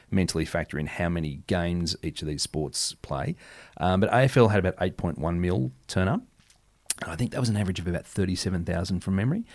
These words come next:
uh, per game. And the N R L had four point five mil turn up across twenty twenty-three, and that's, uh, I think that came to about eighteen thousand per game. Now, football's an interesting one. It came in third at four mil.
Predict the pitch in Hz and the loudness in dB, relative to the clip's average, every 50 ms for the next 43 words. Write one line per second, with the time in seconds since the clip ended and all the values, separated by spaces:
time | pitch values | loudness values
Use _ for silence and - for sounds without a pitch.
0 | - - - - - - - - - 92 95 82 - - - - 90 82 90 90 | -20 -20 -20 -20 -20 -20 -12 -4 2 2 2 2 2 0 2 2 2 2 2 0
1 | - 92 - - - 98 98 98 92 95 - - 113 113 110 107 101 95 90 90 | 0 0 0 2 4 6 6 6 6 4 4 4 4 6 6 6 6 6 4 2
2 | 95 85 82 - - - 101 90 - - 85 80 - - - 82 78 78 76 76 | 0 -2 -4 -10 -4 2 2 2 2 2 -2 -2 -2 -2 0 2 4 2 2 2
3 | 95 87 80 69 69 - - _ _ _ _ _ - - - 85 78 69 - - | 2 0 0 0 -2 -6 -12 _ _ _ _ _ -8 -4 -2 0 0 0 -2 -6
4 | - - - - - - - 80 - - - - - 82 78 - - 80 76 69 | -10 -14 -14 -12 -6 -2 0 0 0 -2 -4 -2 -2 -2 -2 -2 -2 -4 -4 -4
5 | - - 71 67 60 60 69 82 80 80 - - - - - - - - 69 64 | -4 -6 -6 -6 -4 -4 -4 -4 -4 -4 -4 -4 -4 -4 -4 -6 -8 -8 -8 -8
6 | - - 98 90 80 78 - - - 85 82 76 76 78 76 69 - - 80 78 | -6 -4 -4 -4 -4 -4 -6 -4 -4 -2 0 0 0 0 -2 -2 -4 -6 -4 -4
7 | 80 80 80 76 - 78 73 71 73 78 - 73 73 - 69 69 - - 71 67 | -2 -2 -2 -4 -4 -4 -4 -4 -4 -6 -6 -8 -6 -6 -6 -6 -6 -8 -8 -10
8 | - - - - _ - - - - - - - - - - - - - - - | -8 -10 -12 -12 _ -20 -20 -20 -20 -20 -20 -20 -20 -20 -20 -20 -20 -20 -20 -20
9 | - - _ _ _ - - 101 101 98 95 - - - - - - - - 202 | -20 -20 _ _ _ -2 2 4 6 6 6 4 2 -4 -16 -18 -10 0 0 0
10 | 202 - 214 151 123 131 135 143 - - 104 92 87 107 120 - - - 135 131 | 4 4 4 6 6 6 6 6 4 4 4 6 6 6 4 4 4 4 6 6
11 | 104 92 - - - 107 101 92 78 67 76 - 180 220 220 - - - 90 - | 6 4 2 0 2 4 6 6 6 4 2 2 2 0 0 -2 -4 -6 -6 -6
12 | - - - - - - - 120 120 117 113 107 90 71 65 - 73 - 254 | -6 -10 -14 -14 -10 0 2 4 6 6 6 4 4 2 0 -2 -2 -2 -2